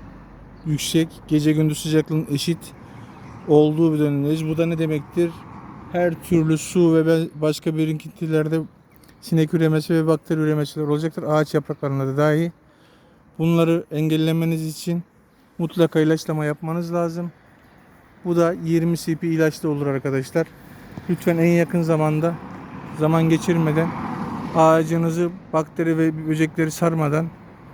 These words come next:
bu işlemi yapın. Bakın şeftali ağacındaki formata bakın. Önceden karıncalardan geçilmezdi. Şimdi bir tane, iki tane ya var ya da yok. Görüyorsunuz. Hiçbir şekilde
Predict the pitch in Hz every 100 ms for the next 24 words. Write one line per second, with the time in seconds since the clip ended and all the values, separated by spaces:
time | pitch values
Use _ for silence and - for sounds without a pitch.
0 | - - - 170 - 165 160 156 139 117
1 | 101 - - - - - - 156 139 -
2 | 156 - 160 160 151 156 156 156 147 170
3 | - - - - - - - - - -
4 | - - 170 165 160 160 139 - 165 170
5 | - - - - - - - 185 180 165
6 | 170 180 - - - - - - - -
7 | - - - - - - 170 175 170 175
8 | 170 170 170 165 170 160 165 - 170 170
9 | 175 - 165 160 - 165 160 175 175 175
10 | 175 170 165 160 131 - - - - -
11 | - - - - - 175 160 151 - 117
12 | - - _ _ _ _ - 185 - 165
13 | 165 147 139 139 165